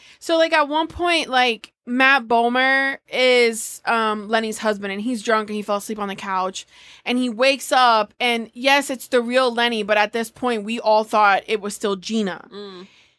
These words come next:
Speaker 1: And he starts to make out with her, and she kinda lets it happen. So I was like, "Oh my God. Like, is this, is this where it's going?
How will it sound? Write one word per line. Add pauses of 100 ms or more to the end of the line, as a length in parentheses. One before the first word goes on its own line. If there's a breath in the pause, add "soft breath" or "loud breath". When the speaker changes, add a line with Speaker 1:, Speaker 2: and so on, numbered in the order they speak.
(240 soft breath)
Speaker 1:
And
he
starts
to
make
out
with
her,
and
she
kinda
lets
it
happen.
So
I
was
like,
"Oh
my
God.
Like,
is
this,
is
this
where
it's
going?